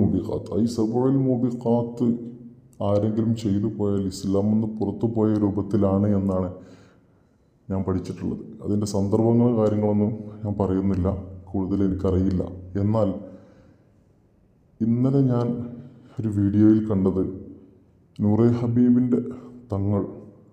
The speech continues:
ഹമീദ് ആറ്റക്കോയ തങ്ങൾ, അദ്ദേഹത്തിനെതിരെ ഒരു വ്യക്തി അദ്ദേഹത്തിന് മറ്റൊരാളുടെ ഭാര്യയുമായിട്ട് ബന്ധമുണ്ട്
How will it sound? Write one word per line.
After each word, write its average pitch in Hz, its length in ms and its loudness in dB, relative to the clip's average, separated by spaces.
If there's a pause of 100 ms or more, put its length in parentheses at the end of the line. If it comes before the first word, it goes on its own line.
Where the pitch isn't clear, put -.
(160)
ഹമീദ് 123 340 4
ആറ്റക്കോയ 123 360 0 (120)
തങ്ങൾ, 92 180 -4 (600)
അദ്ദേഹത്തിനെതിരെ 120 1040 4 (380)
ഒരു 110 200 2
വ്യക്തി 98 420 -6 (960)
അദ്ദേഹത്തിന് 113 680 2
മറ്റൊരാളുടെ 107 680 -2 (180)
ഭാര്യയുമായിട്ട് 104 720 0 (120)
ബന്ധമുണ്ട് 101 680 0